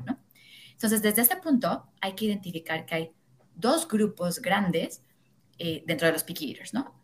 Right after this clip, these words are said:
Y entonces tenemos un grupo que tuvo, justo cuando me preguntas qué pasó con su neurodesarrollo, hay un grupo grande en el que vamos a identificar una alteración de base.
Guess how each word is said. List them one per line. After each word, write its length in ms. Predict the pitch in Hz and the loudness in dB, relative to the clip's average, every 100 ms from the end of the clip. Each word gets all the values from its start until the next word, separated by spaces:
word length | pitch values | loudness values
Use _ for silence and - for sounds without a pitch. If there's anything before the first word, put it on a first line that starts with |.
| _ | _
Y 120 | 214 | 0
entonces 340 | 226 311 403 403 | 0 0 -2 2
tenemos 340 | 294 240 240 | 6 6 6
un 120 | 240 | 2
grupo 280 | 214 190 190 | 0 -2 -4
que 140 | 190 180 | -6 -8
tuvo, 480 | - 170 185 190 - _ - - _ _ _ _ | -4 0 0 0 -12 _ -20 -20 _ _ _ _
justo 260 | - - 190 | -6 -2 2
cuando 160 | 190 | 4
me 60 | 170 | 4
preguntas 420 | 170 190 170 - | 4 0 0 0
qué 140 | - 180 | 4 4
pasó 420 | - 151 - 262 | 4 4 4 2
con 100 | 202 | 0
su 120 | 180 | -4
neurodesarrollo, 760 | 156 156 156 160 160 160 185 - | -6 -6 -6 -4 -2 0 0 0
hay 160 | 196 226 | 2 4
un 100 | 247 | 6
grupo 320 | 196 196 170 | 4 2 -2
grande 420 | 196 240 208 220 _ _ | 2 2 2 -2 _ _
en 100 | 175 | -2
el 60 | 160 | -2
que 100 | 170 | 0
vamos 240 | 190 233 | 0 0
a 40 | 185 | -2
identificar 720 | 170 - - - 185 - - _ _ _ | -4 -8 -4 0 0 -2 -16 _ _ _
una 160 | 185 208 | 0 2
alteración 460 | 240 180 160 - | 2 0 -2 -6
de 100 | 160 | 0
base. 300 | 185 311 - | 4 4 2